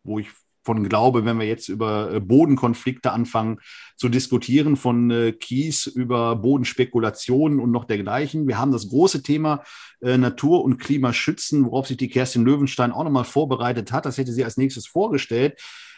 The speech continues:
Ähm, Kerstin, ich guck dich jetzt mal an. Ähm, was hältst du davon, wenn wir an der Stelle abbinden, du ein Stück weit ein Fazit des heutigen Abends ziehst und wir insgesamt,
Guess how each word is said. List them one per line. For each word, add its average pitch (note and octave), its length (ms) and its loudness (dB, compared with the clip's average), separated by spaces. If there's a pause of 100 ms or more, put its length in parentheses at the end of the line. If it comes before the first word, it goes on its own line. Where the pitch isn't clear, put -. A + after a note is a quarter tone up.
(120)
Ähm, B2 380 0
Kerstin, D3 340 0
ich A#2+ 140 -6
guck - 200 -6
dich D#3+ 120 -4
jetzt D#3+ 220 -6
mal C#3+ 180 2
an. C#3 420 0
Ähm, B2 340 2
was A#2+ 280 -4
hältst G3 220 0
du F3+ 60 -8
davon, D3+ 280 -2
wenn C#3+ 120 2
wir C3 100 0
an B2 160 2
der D#3+ 160 0
Stelle D#3 500 -2
abbinden, F3 880 -2
du E3 220 2
ein F3 80 0
Stück G3 500 -4
weit E3 220 2
ein C#3 80 0
Fazit E3 540 -2
des C#3 120 -4
heutigen D3 400 0
Abends D3 480 -2
ziehst C#3+ 400 -4
und C3+ 140 0
wir C#3 160 -2
insgesamt, C#3+ 720 2